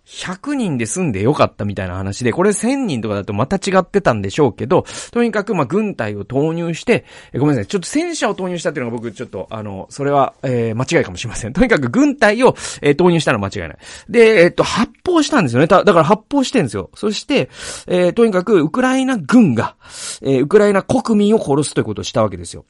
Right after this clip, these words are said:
ヤヌコビッチの命令でね。で、大統領っていうのは軍の司令官ですから。えー、で、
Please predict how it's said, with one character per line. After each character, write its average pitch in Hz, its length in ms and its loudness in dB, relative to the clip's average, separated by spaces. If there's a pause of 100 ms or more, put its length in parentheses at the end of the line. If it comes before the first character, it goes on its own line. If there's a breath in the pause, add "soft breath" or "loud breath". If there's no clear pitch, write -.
(100)
ヤ 135 140 0
ヌ 139 160 2
コ 135 120 0
ビ 127 120 0
ッ - 40 -20
チ 110 100 -12
の 98 80 -8
命 104 240 -2
令 98 160 -2
で 101 120 -4
ね。 233 100 -8 (420)
で、 143 180 2
大 175 180 8
統 175 140 4
領 135 80 6
っ 123 40 -2
て - 80 -2
い - 20 2
う - 20 2
の - 20 4
は 139 60 2
軍 120 200 2
の 90 60 -4
司 104 160 -8
令 95 120 -6
官 87 140 -18
で 98 80 -20
す - 80 -16
か - 200 -20 (800 loud breath)
ら。 190 80 0
え 202 280 6
ー、 208 60 -6
で、 233 300 0